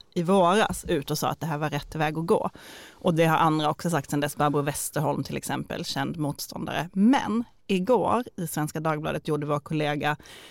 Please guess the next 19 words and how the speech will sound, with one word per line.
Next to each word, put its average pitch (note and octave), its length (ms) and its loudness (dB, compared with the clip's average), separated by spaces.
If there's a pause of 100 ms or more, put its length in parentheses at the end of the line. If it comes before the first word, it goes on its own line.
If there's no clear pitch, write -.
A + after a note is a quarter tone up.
(160)
eh, D3+ 180 -4
Fredrik D#3 320 -2
Mellgren F#3+ 600 4
en C#4+ 100 4
intervju A#3 440 0
med A#2+ 120 -2
Sabuni C#3+ 400 -2
där C#3+ 100 0
hon D3+ 140 0
sa C#3 180 0
att C3+ 140 -4
det D#3+ 100 -2
finns D#3+ 160 0
inga D3 180 2
röda D3+ 360 2
linjer E3+ 500 2
mot G3 200 0
S - 320 -6
D. - 80 -6